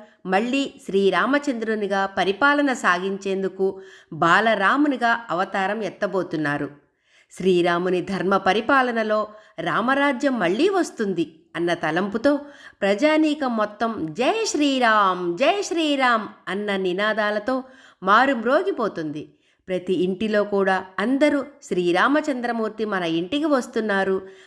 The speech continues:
అన్న సంకేతంగా కాశ్మీర్ నుండి కన్యాకుమారి వరకు ఇప్పటికే అయోధ్యలో ఉండే రామాలయం ట్రస్ట్ వారు అక్షితలను మన అందరికీ పంపించడం జరిగింది.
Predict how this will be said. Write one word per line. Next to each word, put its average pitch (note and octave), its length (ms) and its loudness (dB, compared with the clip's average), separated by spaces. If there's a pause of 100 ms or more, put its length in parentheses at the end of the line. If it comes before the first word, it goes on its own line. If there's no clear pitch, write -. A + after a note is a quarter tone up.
(120)
అన్న G3 240 2
సంకేతంగా G3+ 840 0 (420)
కాశ్మీర్ A#3 540 0
నుండి G#3 300 2
కన్యాకుమారి A#3 880 0
వరకు B3 480 -4
ఇప్పటికే C#4 600 -4 (100)
అయోధ్యలో G#3 680 2
ఉండే G3 320 -2
రామాలయం G#3+ 640 0
ట్రస్ట్ G#3 340 -8
వారు B3 280 2 (420)
అక్షితలను C#4+ 720 2
మన F#3 240 -2
అందరికీ G#3 560 -2
పంపించడం G#3 640 -2
జరిగింది. D#3 680 -2